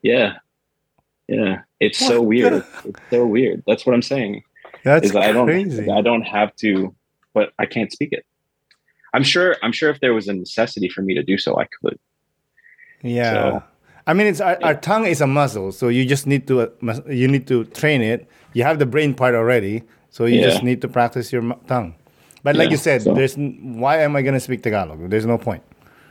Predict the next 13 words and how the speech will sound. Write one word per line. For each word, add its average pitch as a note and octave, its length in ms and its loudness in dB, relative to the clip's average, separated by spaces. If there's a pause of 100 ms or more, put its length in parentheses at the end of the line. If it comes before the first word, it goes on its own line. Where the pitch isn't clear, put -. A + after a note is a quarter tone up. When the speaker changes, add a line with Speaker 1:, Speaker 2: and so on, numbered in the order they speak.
(1400)
Speaker 1:
Just - 180 -2
to - 60 -4
keep - 220 0
it G2+ 60 0
alive. G2 320 2 (960)
Speaker 2:
Yeah, A#2+ 400 -2 (180)
I A2 100 -2
guess G#2 240 -2
Speaker 1:
That's G#2 140 2
Speaker 2:
so. G2+ 120 2
Speaker 1:
ju-, F#2+ 100 -2
that's, - 460 -4
that's, - 480 -8